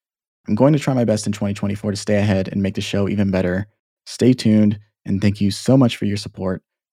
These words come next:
If you're listening to this, you have helped keep the show going. I can't thank you enough. And while we're thanking people,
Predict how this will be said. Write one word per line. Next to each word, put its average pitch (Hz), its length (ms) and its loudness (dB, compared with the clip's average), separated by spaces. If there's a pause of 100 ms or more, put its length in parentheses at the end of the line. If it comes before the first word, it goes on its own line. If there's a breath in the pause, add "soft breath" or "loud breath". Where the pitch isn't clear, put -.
(260)
If - 140 -6
you're 143 100 6
listening 123 360 2
to 101 100 -2
this, 95 380 -4
you 117 220 4
have 127 200 4
helped 113 280 -4
keep 110 160 -8
the 104 60 -6
show 95 240 -8
going. 92 380 -8 (640)
I 131 60 -2
can't - 340 2
thank 101 160 2
you 92 120 -4
enough. - 340 -8 (960)
And 101 100 -6
while 131 160 4
we're 151 140 6
thanking 107 320 0
people, 92 440 -4